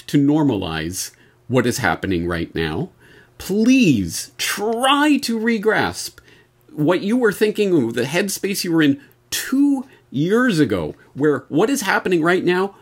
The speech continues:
was total, absolute, it would have been complete lunacy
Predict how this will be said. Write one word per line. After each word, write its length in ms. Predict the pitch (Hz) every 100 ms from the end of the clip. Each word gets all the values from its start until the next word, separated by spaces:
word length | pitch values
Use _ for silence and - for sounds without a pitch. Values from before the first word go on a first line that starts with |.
| _ -
was 340 | 139 156 - - _ _ _ _ -
total, 840 | - - - 311 339 240 143 85 - _ -
absolute, 880 | 247 311 311 - 277 262 262 262 -
it 40 |
would 140 | 151 240
have 80 |
been 120 | 240 233
complete 960 | - 233 - - - 262 294 302 247
lunacy 640 | 240 277 254 160 110 76